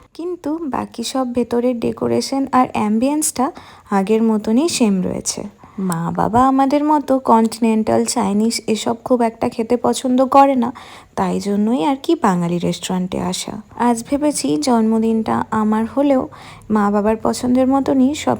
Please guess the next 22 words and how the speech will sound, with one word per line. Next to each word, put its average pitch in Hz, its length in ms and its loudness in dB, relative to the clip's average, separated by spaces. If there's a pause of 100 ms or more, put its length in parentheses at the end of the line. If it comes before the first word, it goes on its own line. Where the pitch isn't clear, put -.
কিছু 233 240 -4
খাবার 185 360 -2
অর্ডার 185 340 -4
দেব। - 220 -8 (560)
তাই 190 260 -4
স্টার্টারে 208 600 -2
প্রথমেই 240 720 -2
মায়ের 202 480 0
পছন্দের 254 500 0 (400)
ফিশ 254 240 -2
ফিঙ্গার 220 420 0
অর্ডার 185 280 0
করে 190 220 -6
নিলাম। 190 380 -6 (340)
আর 143 200 0
এখানের 262 400 0
ফিশ 277 260 -2
ফিঙ্গারটা 285 460 0
জানো, 294 360 2
আমি 240 280 2
আগেও 220 360 2
খেয়েছি, 285 460 0